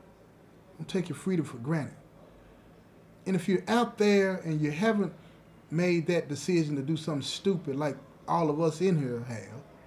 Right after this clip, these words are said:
don't do it. If you're upset that the system, that you perceive the system is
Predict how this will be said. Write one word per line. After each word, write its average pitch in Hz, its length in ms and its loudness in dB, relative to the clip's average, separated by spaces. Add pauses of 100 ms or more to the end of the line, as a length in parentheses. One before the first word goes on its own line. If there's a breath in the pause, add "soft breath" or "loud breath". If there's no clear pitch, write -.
(520)
don't 285 280 2
do 330 260 4
it. - 80 -4 (1400)
If 190 180 -4
you're 180 200 0
upset 226 540 4
that 190 140 0
the 156 80 -6
system, 190 600 0
that 143 200 -2
you 202 60 4
perceive 202 460 0
the 165 80 0
system 190 520 0 (380 loud breath)
is 147 280 -2